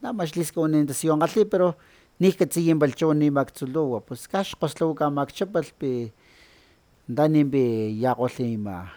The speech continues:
kukxilnit ima papaya, oso tanchich. Este, liwamak litawakaj, nijkatziyin baliwa ima laqsaqali ima naicho polak masqoy ima, ima laktsu papaya, pero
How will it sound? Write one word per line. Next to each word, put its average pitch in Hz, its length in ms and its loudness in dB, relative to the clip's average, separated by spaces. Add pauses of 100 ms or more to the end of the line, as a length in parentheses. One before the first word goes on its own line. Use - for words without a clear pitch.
(320)
kukxilnit 123 600 -10
ima 101 420 -8 (180)
papaya, 131 560 -2
oso 95 360 -16
tanchich. 117 480 -10 (760)
Este, 92 760 -14 (560)
liwamak 196 400 4
litawakaj, 220 640 6 (400)
nijkatziyin 160 640 0
baliwa 131 440 2
ima 139 200 2
laqsaqali 127 880 -2
ima 104 240 -6
naicho 98 540 -8 (400)
polak 202 320 6
masqoy 165 500 0
ima, 120 380 -4 (640)
ima 113 260 -6
laktsu 101 540 -10 (400)
papaya, 143 480 0 (240)
pero 117 300 -6